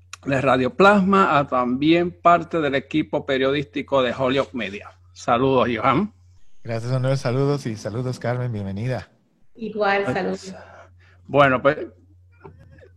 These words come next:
Speaker 1: como introducción, sabemos que Woman Shelter, compañera, está establecida en Holyoke,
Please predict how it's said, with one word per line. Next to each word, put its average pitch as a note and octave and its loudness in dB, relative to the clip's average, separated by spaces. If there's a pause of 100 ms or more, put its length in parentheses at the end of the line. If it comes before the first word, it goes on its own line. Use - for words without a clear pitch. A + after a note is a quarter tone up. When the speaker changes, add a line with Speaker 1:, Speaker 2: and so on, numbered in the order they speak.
(140)
Speaker 1:
como F#3 2
introducción, G3 4
sabemos G3 2
que F3+ 2 (1500)
Woman E3+ 2
Shelter, D3+ 0
compañera, B2+ 0
está B2 -4
establecida A#2 -2
en A#2+ -6
Holyoke, G3 2